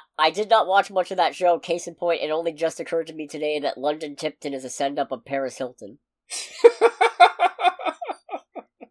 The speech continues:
Speaker 2: That still is very funny to me. That took you, like, I know you said you didn't watch a lot of the show, but it's like, oh, it only took, like, what, fourteen years, something like that?
Speaker 1: Right, 'cause I, I know, I know what her name was.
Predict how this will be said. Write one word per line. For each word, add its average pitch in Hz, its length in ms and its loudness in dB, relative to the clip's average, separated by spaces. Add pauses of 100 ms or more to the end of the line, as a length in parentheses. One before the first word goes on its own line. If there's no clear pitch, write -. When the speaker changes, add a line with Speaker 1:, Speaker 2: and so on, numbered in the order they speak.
(760)
Speaker 2:
That 180 260 4
still 113 640 -2 (160)
is 95 200 -8
very 95 440 -4
funny 87 300 -6
to 80 120 -20
me. 76 300 -18
That 85 160 -8
took - 240 -12
you, 90 180 -14
like, 85 220 -10 (1040)
I 113 80 -2
know 127 80 0
you 120 140 0
said 117 160 -4
you 107 60 -8
didn't 113 160 -6
watch 107 180 -4
a - 20 -2
lot 107 60 0
of 92 60 -4
the 87 40 -10
show, 131 140 -2
but 98 80 -4
it's 92 80 -10
like, 104 160 -6
oh, 147 160 4
it 120 80 0
only 135 160 -6
took, 156 240 -4
like, 110 180 -4
what, 101 280 -4 (180)
fourteen 117 480 -6
years, 123 400 -6
something 127 240 -8
like 123 200 -6
that? 131 200 -2
Speaker 1:
Right, 294 180 0
'cause 269 160 2
I, 349 140 8 (100)
I 330 160 6
know, 370 400 0
I 277 140 4
know 381 240 2
what 311 180 6
her 240 140 0
name 359 320 4
was. - 580 -6